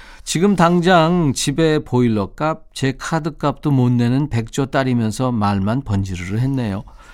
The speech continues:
이번 달에 아버지 생신 삼십이 주년 결혼 기념일도 돌아오는데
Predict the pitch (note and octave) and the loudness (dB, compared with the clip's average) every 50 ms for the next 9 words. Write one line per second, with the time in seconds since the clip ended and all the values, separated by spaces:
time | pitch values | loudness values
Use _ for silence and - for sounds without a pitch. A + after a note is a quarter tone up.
0 | - - - - D3 E3 F#3 F3+ D3 F#3 F3+ F3 F3+ F3 D#3 E3 G3 C4+ - B2+ | -20 -12 -4 0 2 2 2 2 4 4 4 4 4 4 2 2 0 0 0 0
1 | B2+ B2+ C#3 C#3+ B2+ C3 B2 - C#3 B2+ B2 A#2+ G#2+ - D3+ D3 B2+ G2 D2 - | 0 2 0 -2 -2 -4 -4 -4 -2 -2 -2 -2 -2 -2 0 0 0 0 -2 -4
2 | - - - - D#3+ D#3+ D#3 - - E3 C3 B2+ B2+ A#2 A#2 B2 B2 C3+ D3 D3 | -8 -12 -8 -6 -4 -2 -2 -2 -4 -2 0 0 0 0 0 0 2 2 0 -2
3 | - - G#2 A2 B2 C#3 D3 D#3+ D3+ - C#3 C3+ C3 B2+ A#2+ A#2 A2+ A2 B2 A#2+ | -4 -2 -2 2 2 2 2 0 0 0 0 0 2 2 2 0 0 0 -2 -4
4 | A2+ A#2 A2+ A2+ A#2+ A#2+ G2+ F#2+ F#2 F#2+ F#2+ A2+ C3+ C3 F#2+ - | -2 -2 -2 0 0 -2 -2 -2 -2 -2 0 2 2 2 0 -2